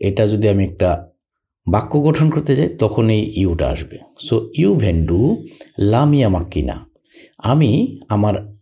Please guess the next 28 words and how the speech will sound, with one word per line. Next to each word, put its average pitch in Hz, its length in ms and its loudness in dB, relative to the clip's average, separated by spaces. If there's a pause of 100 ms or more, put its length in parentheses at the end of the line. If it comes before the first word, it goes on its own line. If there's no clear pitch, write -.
(220)
গাড়ি 98 600 0
বিক্রি 98 340 0
করি, - 320 -6 (320)
আমি 95 240 0
আমার 131 260 0
গাড়ি 98 340 0
বিক্রি 87 520 -2
করি। - 360 0 (580)
So, 98 200 2 (100)
"ইউ 151 140 4
ভেন্ডু" 143 300 4
মানে 117 180 2
আমি 90 240 2
বিক্রি 120 280 0
করি, 143 420 -2 (100)
লা 101 440 2
মিয়া, 101 600 2 (380)
লা 110 140 2
মানে 113 260 4
এখানে 104 260 2
একটা 95 540 0
আর্টিকেল 113 640 0 (260)
নির্দিষ্ট 101 460 0
করে 104 180 2
বজা-, 104 300 2
বলার 107 320 2
জন্য 117 260 0
কাকে, 98 460 -2